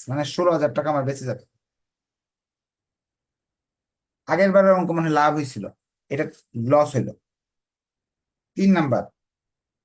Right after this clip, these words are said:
সিএফবিটি বের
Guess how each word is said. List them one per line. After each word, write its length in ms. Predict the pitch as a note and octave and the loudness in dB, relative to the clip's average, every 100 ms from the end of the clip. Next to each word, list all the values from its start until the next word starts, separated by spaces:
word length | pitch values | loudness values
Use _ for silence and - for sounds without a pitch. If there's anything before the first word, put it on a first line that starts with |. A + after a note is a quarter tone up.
| _ _ _ _ _ _ _ _ _ _ _ _ _ _ _ _ _ - - | _ _ _ _ _ _ _ _ _ _ _ _ _ _ _ _ _ -10 -4
সিএফবিটি 1600 | G3+ G#3 F#3+ F3+ - - - _ _ _ _ _ - A2+ F3+ F#3 | 0 4 4 2 -4 -10 -16 _ _ _ _ _ -14 -2 0 2
বের 100 | E3 | 0